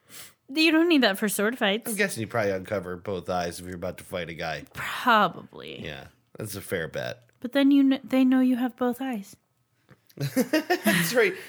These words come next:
Speaker 2: Then all your mystique is blown 'cause they know you never did anything to warrant losing an eye over.
Speaker 1: <laughs>
Speaker 2: All your badassery is revealed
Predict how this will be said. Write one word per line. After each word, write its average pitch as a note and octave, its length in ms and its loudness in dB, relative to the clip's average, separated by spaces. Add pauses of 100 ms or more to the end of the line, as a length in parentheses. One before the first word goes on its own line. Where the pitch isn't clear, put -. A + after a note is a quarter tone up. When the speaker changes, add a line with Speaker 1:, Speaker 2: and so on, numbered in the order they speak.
(120)
Speaker 2:
Then E3 160 4
all F3+ 160 6
your D#3 160 2
mystique D3 480 2
is A2+ 160 -2
blown A#2 480 4
'cause B2 180 -4
they C#3 120 2
know D3 140 2
you C#3 160 0
never C#3 180 2
did C#3+ 220 2
anything C3 380 -2
to B2 100 -2
warrant A#2+ 340 2
losing B2+ 340 0
an A#2+ 80 0
eye C#3+ 220 2
over. F2+ 320 -6 (320)
Speaker 1:
<laughs> - 800 -2
Speaker 2:
All B2+ 160 2
your B2 160 2
badassery C#3 920 2
is G2+ 240 -2
revealed A2 580 0